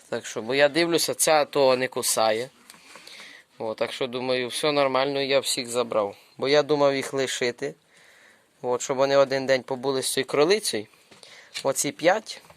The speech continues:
і оці три від цієї кролиці. Щоб менше вони стрес перебули. От. І потім через деяке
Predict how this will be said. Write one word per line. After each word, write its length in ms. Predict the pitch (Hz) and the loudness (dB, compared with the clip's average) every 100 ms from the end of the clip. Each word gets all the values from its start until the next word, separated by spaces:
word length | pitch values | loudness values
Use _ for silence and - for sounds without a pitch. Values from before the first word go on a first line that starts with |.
| _ _ _ _ _ _ _ | _ _ _ _ _ _ _
і 380 | 135 139 139 135 | -6 -4 -2 0
оці 320 | 135 - 151 | 0 0 -4
три 280 | - 127 123 | -2 0 0
від 140 | 123 | 0
цієї 180 | - 123 | 0 -2
кролиці. 560 | - 107 104 101 - 101 _ _ | -2 -6 -6 -6 -10 -12 _ _
Щоб 420 | - 143 143 131 | -8 -4 -4 -4
менше 400 | 143 151 131 139 135 | 0 0 0 -6 -10
вони 360 | 82 113 127 127 | -14 -8 -6 -4
стрес 440 | - - 113 - | -4 0 0 0
перебули. 580 | - 117 110 107 104 104 - _ _ _ _ _ _ _ _ _ _ - | -6 -6 -6 -8 -12 -14 -18 _ _ _ _ _ _ _ _ _ _ -12
От. 520 | 120 113 104 - - - _ _ _ _ _ _ _ _ | -6 -6 -8 -14 -20 -20 _ _ _ _ _ _ _ _
І 80 | 175 | -10
потім 440 | 180 - 185 180 | -8 0 0 0
через 360 | - 170 151 147 | -4 -2 -2 -2
деяке 340 | 156 160 156 | -2 -2 -4